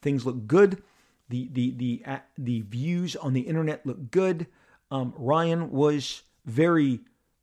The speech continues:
you know, positive that it would go the way we needed it to. Tim was, Rhett was, Paul was, but, but nothing, Simon was, but nothing had been greenlit. And, and that, that's when the studio has pressed the button, moved forward a lot of the finances, and you'll read about it crit-,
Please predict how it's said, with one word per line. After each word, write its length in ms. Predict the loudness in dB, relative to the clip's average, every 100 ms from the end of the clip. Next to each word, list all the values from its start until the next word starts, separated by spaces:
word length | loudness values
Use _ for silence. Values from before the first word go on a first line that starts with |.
| _ -4
you 120 | 0
know, 100 | 0
positive 640 | -2 0 0 2 0 -2 -2
that 120 | -4
it 60 |
would 180 | -2 -2
go 420 | 2 4 4 0 _ _ _
the 80 | -4
way 180 | 2 4
we 140 | 4
needed 240 | 2 0 -2
it 120 | -6
to. 140 | -8
Tim 340 | -10 -4 -2 0
was, 400 | 0 -2 -6 -12 _ _ -6
Rhett 280 | 0 0 2
was, 220 | 2 2
Paul 340 | -2 2 4
was, 160 | 4 0
but, 240 | -4 -4
but 160 | -6 -6 _
nothing, 400 | -2 -2 -2 -8
Simon 400 | -6 -2 0 0
was, 300 | 0 -2 -6 -14 _ -8
but 140 | -4
nothing 320 | -2 -2 0
had 140 | 0 -2
been 140 | -4
greenlit. 400 | -2 -2 -2 -6 _ _ _ _ -4
And, 160 | -4 -2
and 260 | -2 -2
that, 240 | -2 -6 -6
that's 240 | -8 -6
when 120 | -6
the 60 | -6
studio 600 | -4 -2 0 0 0 -2 -14
has 260 | -14 -12 -12
pressed 380 | -10 -2 -2 -2
the 80 | -4
button, 340 | -4 -4 -2
moved 260 | 0 0 -2
forward 420 | -2 0 0 -4 -12 -12
a 80 | -6
lot 280 | -4 -2
of 80 | -2
the 60 | -4
finances, 680 | -4 -2 -2 -4 -6 -10 -10 -14
and 180 | -2 2
you'll 180 | 2 2
read 200 | 2 2
about 240 | 2 0
it 140 | -2 -6
crit-, 300 | -4 -4